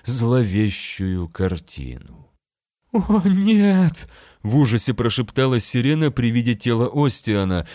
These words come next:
наколотого на блестящий меч, торчащий из великолепной статуи.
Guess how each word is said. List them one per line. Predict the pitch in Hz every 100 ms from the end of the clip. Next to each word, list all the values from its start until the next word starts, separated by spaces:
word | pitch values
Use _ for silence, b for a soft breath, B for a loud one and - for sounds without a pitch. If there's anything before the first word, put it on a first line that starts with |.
| B
наколотого | 123 127 - 156 151 147 131
на | 127 120
блестящий | 117 117 - 135 120 - 131
меч, | 123 160 160 -
торчащий | - 110 107 - 151 139 - 151 127 B -
из | 160 113
великолепной | 110 139 127 - 110 101 110 - 104 101
статуи. | - - 78 65 - 60 53